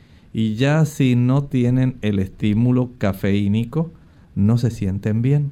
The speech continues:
Así que evite ese tipo de, eh, asociación y de caer en esta trampa, porque si bien es cierto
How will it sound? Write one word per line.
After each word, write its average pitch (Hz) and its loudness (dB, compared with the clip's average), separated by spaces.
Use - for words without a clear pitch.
Así 139 -4
que 139 -2
evite 139 0
ese 113 -2
tipo 117 0
de, 117 0
eh, - -6
asociación 120 0
y 180 0
de 117 0
caer 131 0
en 107 0
esta 120 -2
trampa, 120 0
porque 160 2
si 113 0
bien 90 2
es 123 0
cierto 101 -4